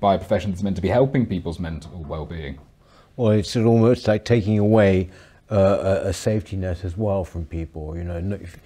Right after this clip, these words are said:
Speaker 2: if you know that you're going to get a political kind of ideology coming through at you rather than confidential help with what your problem, you know, your problems, uh, I think it's a, it's, it's a huge worry, as you say.
Speaker 1: Mm.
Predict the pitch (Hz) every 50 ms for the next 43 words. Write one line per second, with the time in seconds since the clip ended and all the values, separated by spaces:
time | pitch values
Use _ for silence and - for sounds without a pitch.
0 | - - - _ _ - - 127 117 120 117 113 98 104 104 - - 110 98 87
1 | 104 107 101 90 87 - 113 - - 92 - - - 117 - - 87 - 92 87
2 | - 107 104 101 98 87 101 95 92 90 90 101 110 131 302 277 220 180 - 82
3 | 76 85 - - - - - _ - - - - 113 98 92 92 87 - - 101
4 | 87 - - 87 85 87 98 104 110 104 101 98 92 92 98 95 90 95 92 -
5 | _ _ _ _ _ _ _ _ _ _ _ _ - - 131 117 98 - 110 110
6 | 110 101 90 - - 101 85 - 90 113 107 92 82 - - - - - - _
7 | - - 104 101 92 104 104 90 82 98 92 90 - - 101 95 104 104 101 90
8 | 87 95 92 85 80 - - 110 98 90 - 80 80 82 - - _ _ _ _
9 | _ _ _ _ - 90 92 92 95 - 101 90 - 98 92 107 90 - - 87
10 | 85 82 - 104 98 87 - - - - - - 101 - - - 107 101 90 -
11 | - 69 76 76 78 - 95 90 - - 95 85 87 - - - - -